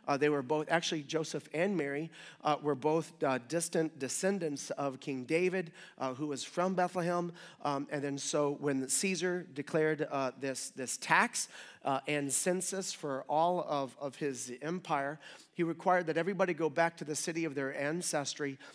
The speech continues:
for this census and to pay their taxes. So, uh, Joseph and Mary being engaged, Mary being great with child,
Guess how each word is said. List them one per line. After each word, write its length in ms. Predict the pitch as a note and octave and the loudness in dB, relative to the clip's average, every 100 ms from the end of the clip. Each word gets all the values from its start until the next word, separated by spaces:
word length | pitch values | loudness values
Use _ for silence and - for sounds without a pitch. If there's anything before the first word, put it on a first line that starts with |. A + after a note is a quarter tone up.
| - _ | -20 _
for 180 | - F3 | 0 0
this 160 | D3+ C3 | 2 0
census 640 | - F3+ F#3 - B2+ - - | 0 0 0 -2 -2 -4 -2
and 240 | C#3+ C#3 | -4 -4
to 120 | - | -8
pay 200 | B2 C3+ | -6 -6
their 140 | A2+ A2 | -6 -8
taxes. 680 | - C#3+ - - - - - - - | -8 -6 -6 -10 -10 -12 -12 -20 -12
So, 340 | - - D3 C#3 | -4 0 0 0
uh, 180 | C#3 A#2+ | -4 -2
Joseph 600 | - D#3+ F3 D3 C#3 - C#3 | 0 0 0 -4 -6 -10 -8
and 240 | B2+ B2+ | -6 -4
Mary 320 | C#3 C#3 B2+ | -2 -2 -4
being 260 | B2+ C3+ B2+ | -6 -6 -6
engaged, 580 | A#2+ B2+ C#3 C#3 - C3 | -6 -2 -2 -2 -6 -8
Mary 220 | B2 B2+ | -6 -6
being 180 | A#2+ A#2+ | -8 -8
great 220 | B2+ - | -10 -10
with 100 | A#2+ | -12
child, 380 | - D3+ C#3+ | -8 -8 -8